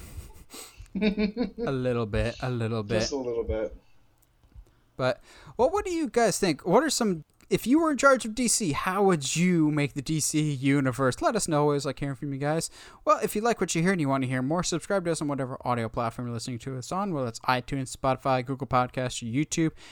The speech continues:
Speaker 2: And if you haven't already, subscribe to us on YouTube. Again, we're only twenty-five subscribers away on YouTube, so help us get to five hundred 'cause you're amazing.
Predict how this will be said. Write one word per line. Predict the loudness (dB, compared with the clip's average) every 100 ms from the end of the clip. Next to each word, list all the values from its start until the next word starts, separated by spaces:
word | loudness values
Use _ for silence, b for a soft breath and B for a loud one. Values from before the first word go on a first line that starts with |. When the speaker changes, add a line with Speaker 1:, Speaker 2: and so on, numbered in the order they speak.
| B B
Speaker 2:
And | 4 6
if | 6
you | 4
haven't | 2
already, | 0 0
subscribe | -2 -4 2 2
to | 2
us | -2
on | -2
YouTube. | -2 0 0 0 -4
Again, | -4 -2 -2
we're | -4
only | -4
twenty-five | 2 4 6 4
subscribers | 2 -4 0 0 0 0
away | 2 2
on |
YouTube, | 2 0 0 0
so | 0
help | -2 -2
us |
get | -6 -6
to | -4
five | 0 0
hundred | 0 0 -2 -2
'cause | -4
you're | -4 -4
amazing. | 2 4 4 2 0